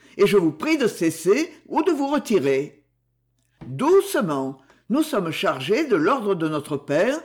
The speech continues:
qui est à Paris avec nous et qui vous rappelle près de lui. Mon père est ici.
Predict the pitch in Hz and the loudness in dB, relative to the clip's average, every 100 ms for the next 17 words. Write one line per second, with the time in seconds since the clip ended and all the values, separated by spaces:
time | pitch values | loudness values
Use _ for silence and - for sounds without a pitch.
0 | - _ 185 180 156 - 302 254 160 147 | -14 _ -2 0 -2 -2 -2 0 0 0
1 | 135 135 196 339 - - - 190 147 143 | -4 -4 -4 -4 -8 -6 -4 -2 -2 -2
2 | 254 - 277 330 - 302 214 160 135 135 | -2 0 0 0 -2 0 2 2 2 0
3 | 143 - _ _ _ _ _ _ _ _ | -4 -10 _ _ _ _ _ _ _ _
4 | _ - 175 156 330 254 214 147 156 - | _ -6 -4 -2 0 2 0 0 -2 -2
5 | 180 254 370 | -2 -2 -2